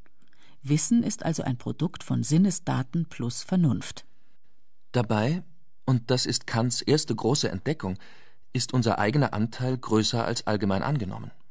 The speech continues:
Speaker 2: Unsere Erkenntniswerkzeuge, in erster Linie die Vernunft, geben die Eindrücke von außen nämlich nicht eins zu eins wieder,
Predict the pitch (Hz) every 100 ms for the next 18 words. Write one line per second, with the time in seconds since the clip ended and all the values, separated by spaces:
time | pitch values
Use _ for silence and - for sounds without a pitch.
0 | - - - - - - - - 139 139
1 | 147 - - 156 190 131 - 98 85 -
2 | - 87 85 113 - - - - - -
3 | 120 - 107 104 104 95 87 - 85 82
4 | 110 180 - - - - 143 143 123 110
5 | 143 156 151 147 - 113 98 135 - 147
6 | 131 127 - 143 - - 123 127 - 123
7 | 147 160 - 92 85 73